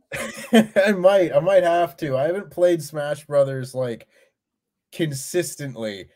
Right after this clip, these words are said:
in several years. I might play it, like, once a year at this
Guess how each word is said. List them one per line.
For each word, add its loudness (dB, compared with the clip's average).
in -8
several 2
years. -6
I -2
might -6
play 4
it, -4
like, 0
once -10
a -20
year -18
at -20
this -20